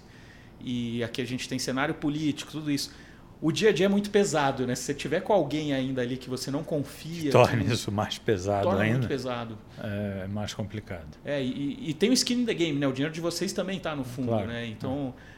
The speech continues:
Speaker 1: é, é, eu, eu acho que tá todo mundo alinhado com o investidor ali, do cotista do fundo, todo mundo alinhado ao mesmo tempo, né?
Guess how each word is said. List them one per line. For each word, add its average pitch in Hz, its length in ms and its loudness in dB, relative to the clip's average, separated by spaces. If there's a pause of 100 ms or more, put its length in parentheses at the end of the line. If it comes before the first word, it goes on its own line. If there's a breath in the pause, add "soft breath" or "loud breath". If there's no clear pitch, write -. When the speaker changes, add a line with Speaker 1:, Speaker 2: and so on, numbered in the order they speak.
(160 loud breath)
Speaker 1:
é, 113 680 -8
é, 117 160 -10
eu, 113 200 -10
eu 120 180 -2
acho - 160 -2
que - 80 -14
tá 147 100 0
todo 160 240 0
mundo 170 200 2
alinhado 151 400 2
com 160 180 0
o 160 60 -2
investidor 143 640 -2
ali, 127 200 0
do 123 120 -6
cotista 127 480 -6
do 123 80 -8
fundo, 131 420 -4
todo 135 220 -8
mundo 160 240 -6
alinhado 160 380 -6
ao 156 60 -8
mesmo 160 240 -12
tempo, 131 320 -8
né? 107 100 -12